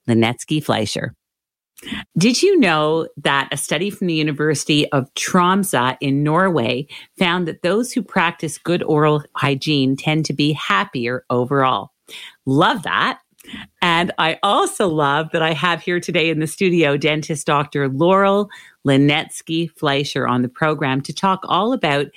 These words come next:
happiness and dental health. Doctor Laurel Linetsky Fleischer re-, received her Bachelor of Science degree in Biology from the University of Western and her Doctor of Dental Surgery degree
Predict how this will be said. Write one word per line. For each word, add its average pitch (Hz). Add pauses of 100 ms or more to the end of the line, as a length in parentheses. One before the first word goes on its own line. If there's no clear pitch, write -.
(300)
happiness 170
and 139
dental 135
health. 123 (600)
Doctor 208
Laurel 190
Linetsky 151
Fleischer 143
re-, 131
received 151
her 254
Bachelor 160
of 135
Science 143
degree 143
in 147
Biology 135
from 147
the 131
University 170
of 180
Western 151 (440)
and 156
her 156
Doctor 165
of 147
Dental 156
Surgery 214
degree 139